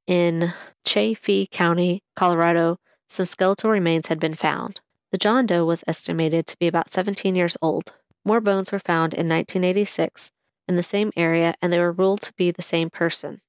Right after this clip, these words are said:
as the nineteen eighty-one bones. With the second set of bones, they found three cartridge casings and some clothing, which included jeans. This John Doe had actually never been compared to Roger.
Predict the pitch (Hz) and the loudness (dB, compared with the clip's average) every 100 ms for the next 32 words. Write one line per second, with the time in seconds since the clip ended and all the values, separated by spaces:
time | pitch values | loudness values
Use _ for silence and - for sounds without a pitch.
0 | - 180 - 175 175 - 170 170 165 180 | -4 -2 0 2 0 0 -2 0 2 0
1 | 175 165 107 196 - - - _ - 196 | 0 -2 -4 -4 -2 -4 -4 _ -4 -2
2 | 214 - 226 226 - 233 220 180 170 170 | 0 0 0 -4 -2 -2 0 0 2 0
3 | 180 - _ _ - 175 165 165 165 - | -2 -4 _ _ -4 -4 0 0 0 -4
4 | _ 180 190 208 175 170 - 170 - - | _ -2 -2 0 -2 -2 -2 -4 -4 -2
5 | 165 - 165 160 - - _ _ 165 165 | -2 0 -2 -2 -4 -10 _ _ -2 -2
6 | 170 - 185 165 160 151 165 - 170 - | -4 -4 0 0 0 -2 -4 -2 -4 0
7 | 208 202 165 170 160 - - - - _ | 0 0 0 -2 -2 -6 -4 -4 -4 _
8 | _ 208 214 - 247 262 196 170 165 175 | _ 0 0 2 2 2 2 2 0 2
9 | 170 170 - 180 170 175 170 165 165 160 | 0 0 -2 0 0 0 -2 -4 -6 -2
10 | 165 160 165 170 160 - - | -2 -2 -2 0 0 -4 -10